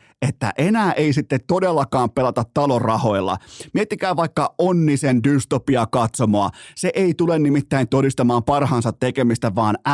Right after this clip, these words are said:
M M-kullan ylivoimaista voittamista. Näittekö muuten Ruotsimatsissa, miten Onnisen dystopia-katsomon jäsenistä yksi koitti laulaa mukanaan Tsatsatsata? Hänet poistettiin välittömästi hallista.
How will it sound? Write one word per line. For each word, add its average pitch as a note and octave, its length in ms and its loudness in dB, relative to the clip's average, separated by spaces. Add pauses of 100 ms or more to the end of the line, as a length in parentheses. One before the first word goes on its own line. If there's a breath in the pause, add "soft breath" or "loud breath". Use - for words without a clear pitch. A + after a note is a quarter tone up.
M D3 200 2
M-kullan C3 540 0
ylivoimaista C3+ 880 0
voittamista. G#2 800 0 (300 loud breath)
Näittekö G3+ 300 -2
muuten F#3 220 0
Ruotsimatsissa, F3 680 -2 (280 loud breath)
miten D#3 280 0
Onnisen E3 480 0 (280 soft breath)
dystopia-katsomon C3+ 800 0
jäsenistä C#3 480 0
yksi G#3+ 240 0
koitti D3 280 0
laulaa C#3+ 340 2
mukanaan C#3+ 360 0
Tsatsatsata? A#2+ 720 -2 (380 loud breath)
Hänet D3+ 260 0
poistettiin C#3 560 0
välittömästi C#3 760 0
hallista. A2 600 -2